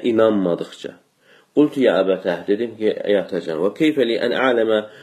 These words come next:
mə xeyrul qədəri və şərru?" E, "Mən necə bilə bilərəm qədərin xeyrini və şərrini?" "Qalə tə'ləmu ənəmə əxtəəkə ləm yəkun lisubək."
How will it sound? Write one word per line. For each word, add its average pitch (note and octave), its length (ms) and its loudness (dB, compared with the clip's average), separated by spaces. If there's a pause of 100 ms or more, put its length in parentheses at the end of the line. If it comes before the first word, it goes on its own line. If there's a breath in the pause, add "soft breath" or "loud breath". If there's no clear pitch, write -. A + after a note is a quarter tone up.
(180 loud breath)
mə B2+ 180 4
xeyrul A2+ 400 0
qədəri G#2+ 400 0
və F#2 80 0
şərru?" F2+ 400 -2 (840 soft breath)
E, F#2+ 120 -4 (120)
"Mən B2 300 2
necə C3+ 240 4
bilə G#2+ 200 4
bilərəm F#2 420 2
qədərin G2 420 2
xeyrini F#2+ 320 2
və F2+ 160 0
şərrini?" F2+ 520 0 (420 loud breath)
"Qalə C3+ 340 6
tə'ləmu D3 480 2
ənəmə B2 480 2
əxtəəkə C3 640 -2
ləm A#2+ 240 0
yəkun G#2+ 320 -2
lisubək." F#2+ 500 -2